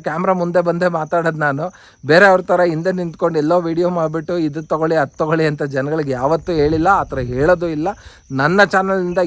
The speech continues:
ಯಾವತ್ತೂ ಕೂಡ ಕೆಮಿಕಲ್ ಬಗ್ಗೆ ಪ್ರಮೋಷನ್ ಆಗಲ್ಲ, ಆಗೋದು ಇಲ್ಲ, ಭರವಸೆ ಕೊಡ್ತಾ ಇದ್ದೀನಿ. ಈ ಥರ ಒಂದಷ್ಟು ಕೆಟ್ಟ ಜನಗಳಿರ್ತಾರೆ, ಈ ಥರ ಸುಮ್ನೆ ನನ್ ಬಗ್ಗೆ ಅಪಪ್ರಚಾರ ಮಾಡ್ತಾ ಇರ್ತಾರೆ. So ಅದಕ್ಕೆ ನಾನೇನ್ ತಲೆ ಕೆಡಿಸ್ಕೊಳಲ್ಲ.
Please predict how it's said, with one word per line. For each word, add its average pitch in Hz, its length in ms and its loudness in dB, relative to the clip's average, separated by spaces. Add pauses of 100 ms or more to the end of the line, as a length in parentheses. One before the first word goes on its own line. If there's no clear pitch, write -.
(180)
ಯಾವತ್ತೂ 208 520 4 (320)
ಕೂಡ 196 100 4 (220)
ಕೆಮಿಕಲ್ 170 440 -2
ಬಗ್ಗೆ 160 260 -6
ಪ್ರಮೋಷನ್ 160 420 -2 (100)
ಆಗಲ್ಲ, 170 260 2 (600)
ಆಗೋದು 202 320 6 (100)
ಇಲ್ಲ, 185 100 2 (240)
ಭರವಸೆ 170 360 2 (100)
ಕೊಡ್ತಾ 151 300 0
ಇದ್ದೀನಿ. 143 240 -6 (140)
ಈ 131 100 -6
ಥರ 151 80 -4 (120)
ಒಂದಷ್ಟು 131 460 -2 (880)
ಕೆಟ್ಟ 151 220 0 (120)
ಜನಗಳಿರ್ತಾರೆ, 170 760 4 (220)
ಈ - 80 -
ಥರ 143 80 -6 (100)
ಸುಮ್ನೆ 165 320 0
ನನ್ 156 200 2
ಬಗ್ಗೆ 151 260 0
ಅಪಪ್ರಚಾರ 165 500 0 (140)
ಮಾಡ್ತಾ 156 340 2
ಇರ್ತಾರೆ. 147 340 -4 (460)
So 147 80 -6 (100)
ಅದಕ್ಕೆ 135 280 -4
ನಾನೇನ್ 160 360 0
ತಲೆ 156 220 2
ಕೆಡಿಸ್ಕೊಳಲ್ಲ. 160 540 0